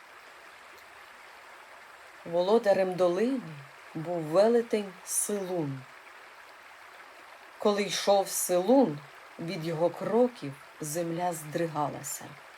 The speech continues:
Розповідають, що Силун добре розумівся на гадзівстві, мав безліч усякої худоби,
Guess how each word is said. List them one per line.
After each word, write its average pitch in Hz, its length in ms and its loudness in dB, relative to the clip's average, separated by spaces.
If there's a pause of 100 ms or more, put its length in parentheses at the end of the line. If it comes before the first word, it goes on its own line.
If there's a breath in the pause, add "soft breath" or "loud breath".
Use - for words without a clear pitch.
(1040)
Розповідають, 170 1000 0 (380)
що - 260 -4
Силун 226 460 2 (100)
добре 175 440 8
розумівся 165 680 -2
на 147 200 -4 (120)
гадзівстві, 214 800 4 (1080)
мав 165 260 2
безліч 170 580 2
усякої 160 640 0
худоби, 156 760 0